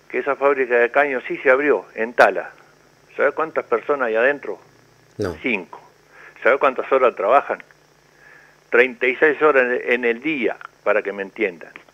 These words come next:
Speaker 2: Qué bárbaro.
Speaker 1: Treinta y seis horas en el día. Mirá que tiene veinticuatro el día. Esta gente trabaja treinta y seis. No salen de ahí. Viven ahí, comen ahí, todo ahí.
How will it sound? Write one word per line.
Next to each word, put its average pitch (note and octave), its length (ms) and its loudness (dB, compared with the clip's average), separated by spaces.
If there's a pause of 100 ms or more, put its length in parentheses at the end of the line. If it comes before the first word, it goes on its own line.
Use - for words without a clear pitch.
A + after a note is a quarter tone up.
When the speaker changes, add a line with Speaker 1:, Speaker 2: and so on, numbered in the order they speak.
(260)
Speaker 2:
Qué A#2 80 -8
bárbaro. D2 220 -12
Speaker 1:
Treinta A#2+ 360 4
y A#2 60 4 (100)
seis D3+ 200 6 (260)
horas B2+ 280 6
en G#2 60 -8
el F#2+ 100 -6
día. A#2 420 -4
Mirá G#2+ 160 8
que C3+ 80 6
tiene C#3+ 220 0
veinticuatro B2+ 600 4
el F2+ 100 -4
día. E2 200 -16 (340)
Esta A#2+ 280 2
gente C3+ 260 -2
trabaja G#2 400 -2
treinta F2+ 440 -8
y - 80 -20 (120)
seis. - 200 -4 (1080)
No G2+ 160 -4 (100)
salen G2+ 360 4
de E2+ 80 -2
ahí. D#2 200 -10 (220)
Viven G#2 420 -2
ahí, G#2+ 220 -2 (120)
comen A2+ 360 6
ahí, A2 260 0 (280)
todo G#2+ 260 4
ahí. D2+ 140 -10